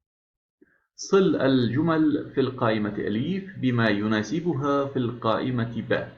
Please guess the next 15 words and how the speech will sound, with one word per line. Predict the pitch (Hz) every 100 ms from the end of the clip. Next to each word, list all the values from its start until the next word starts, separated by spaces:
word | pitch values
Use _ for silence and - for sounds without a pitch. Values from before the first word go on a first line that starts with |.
| _ _ -
A, | 139 127
B | 131 120
seçin, | 117 107 - - -
sütunlarını | 123 117 104 98 127 196 - - _
eşleştiriyoruz. | 139 127 98 - - - - - _ _ _ _
İlk | 143 -
cümlemize | 104 92 95 90
bakalım. | 90 - 139 180 - - _ _
Dehale | 113 107 170 185 156 127 117 -
Kuteybetu | 135 156 175 160 131 131 113
ila | 113 104
Semerkant | 104 101 107 - 180 185 -
liyenşural | 123 120 151 123 113 104 98
İslame | - - 123 139 165 175
fiha. | - 104 101 92